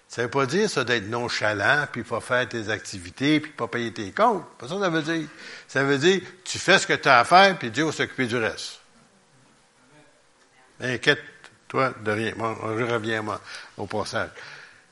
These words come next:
Je multiplierai ta postérité », par là, Isaac, «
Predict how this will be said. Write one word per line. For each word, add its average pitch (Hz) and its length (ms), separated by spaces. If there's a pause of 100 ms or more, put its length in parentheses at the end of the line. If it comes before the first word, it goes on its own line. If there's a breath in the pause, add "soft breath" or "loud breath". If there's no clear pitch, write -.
(140)
Je 135 160
multiplierai 165 920
ta 156 120
postérité », 131 680
par 107 160
là, 123 140
Isaac, « 120 400